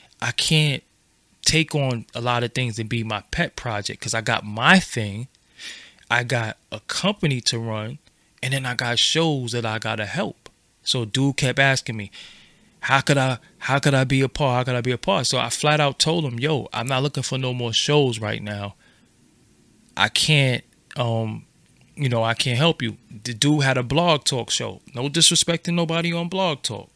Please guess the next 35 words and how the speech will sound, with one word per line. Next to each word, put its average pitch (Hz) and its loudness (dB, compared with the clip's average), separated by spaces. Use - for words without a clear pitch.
No 127 0
disrespect 135 2
to 131 -2
nobody 113 2
on 104 -6
Blog 104 -2
Talk. - -8
But 107 -4
me 139 0
personally, 170 0
Doggy 139 4
Diamonds, 175 2
I 120 -2
don't 151 0
like 127 -2
the 113 -4
way 127 2
Blog 117 2
Talk - -4
sounds. - 0
I 113 0
d-, 117 -4
just 107 0
don't 127 0
like 123 2
the - -6
clarity 135 4
of 131 0
it. 131 0
I 120 0
think 123 -2
it, 117 -8
it's 117 -2
just 120 6
not 120 0